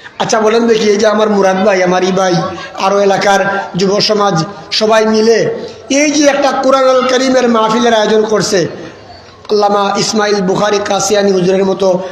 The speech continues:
বিচক্ষণ উলামা একরামগণ আসবেন। এদের মাহফিল মানুষ শুনতে আসবে না এই মাহফিলে মাইক কয়টা লাগানো হয়েছে, খুঁটা কয়টা লাগানো হয়েছে, লাইট কয়টা, চেয়ার কয়টা, এগুলা গন্তে আসবে? কোনটা আসবে? মানুষ আসবে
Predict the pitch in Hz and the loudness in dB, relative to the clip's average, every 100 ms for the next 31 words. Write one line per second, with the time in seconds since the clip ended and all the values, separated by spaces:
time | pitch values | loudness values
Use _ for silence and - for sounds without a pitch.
0 | - 185 - 320 - 247 233 220 220 208 | -4 -2 0 -2 0 0 2 0 0 0
1 | 208 202 202 202 175 170 185 143 - - | 0 0 0 0 -2 -2 -2 -2 -6 -16
2 | - - - 740 762 784 - - 233 302 | -20 -20 -20 -18 -14 -16 -18 -4 2 4
3 | 311 370 381 339 311 302 302 349 339 302 | 6 4 4 4 2 2 2 2 4 2
4 | 277 302 - 302 269 247 294 277 254 247 | 2 0 0 0 0 2 4 4 2 0
5 | 302 285 185 180 - - - 233 233 277 | 2 4 2 -2 -4 -4 0 0 2 2
6 | 330 320 285 262 285 285 254 233 277 - | 2 2 2 2 2 2 2 2 2 2
7 | 294 277 262 247 233 254 233 233 226 220 | 2 4 4 4 2 2 2 2 0 0
8 | 220 214 285 285 254 247 226 202 214 220 | -2 0 0 2 0 2 0 0 0 2
9 | 202 202 185 208 277 269 254 240 220 220 | 0 0 0 0 0 2 2 2 0 0
10 | 262 262 226 208 214 226 233 220 - - | 0 0 0 0 2 2 2 0 -4 -10
11 | - 196 180 190 160 147 147 269 269 233 | -2 -2 0 0 0 -2 -2 0 2 0
12 | 151 175 - - - - - - - 220 | 0 -2 -6 -16 -20 -20 -20 -20 -6 -2
13 | 220 254 269 277 226 269 | 0 0 0 0 0 0